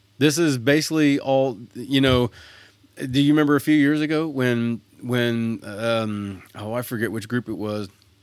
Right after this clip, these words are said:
but someone found out that Mitch McConnell's family owned slaves back in the past,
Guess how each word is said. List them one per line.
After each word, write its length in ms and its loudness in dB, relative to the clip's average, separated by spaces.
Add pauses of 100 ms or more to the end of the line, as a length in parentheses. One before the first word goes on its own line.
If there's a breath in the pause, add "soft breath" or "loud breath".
(360)
but 160 -4
someone 500 2
found 380 0
out 180 0
that 220 -4
Mitch 200 -4
McConnell's 540 -4
family 340 -2
owned 240 -4
slaves 460 -6
back 240 -4
in 60 -8
the 80 -8
past, 340 -6